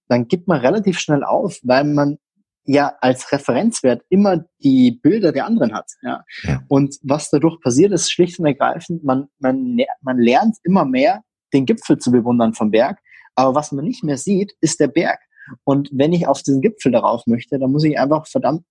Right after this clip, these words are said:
Speaker 1: nochmal viel Energie reinstecken.
Speaker 2: Mhm.
Speaker 1: Und genau darum geht's. Das heißt, welche Fähigkeiten brauche ich gerade in der heutigen Zeit?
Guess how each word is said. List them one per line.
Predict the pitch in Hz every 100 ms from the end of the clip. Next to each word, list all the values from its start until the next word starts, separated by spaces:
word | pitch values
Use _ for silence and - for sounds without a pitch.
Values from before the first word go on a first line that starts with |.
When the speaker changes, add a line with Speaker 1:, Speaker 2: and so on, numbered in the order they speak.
| _
Speaker 1:
nochmal | 160 151 147 147 139
viel | - - - 180
Energie | 160 143 175
reinstecken. | 156 117 - 117 107 - - - -
Speaker 2:
Mhm. | - 67
Speaker 1:
Und | 131 135 135 -
genau | 139 120 143
darum | 151 135 131
geht's. | 151 165 -
Das | 123 120
heißt, | 120 127 - - 120
welche | 131 143 147
Fähigkeiten | - 170 170 156 156 156 156 156 156 _
brauche | - 113 151 160
ich | - _ -
gerade | 120 135 143
in | 120
der | 131
heutigen | 156 170 160
Zeit? | 151 147 156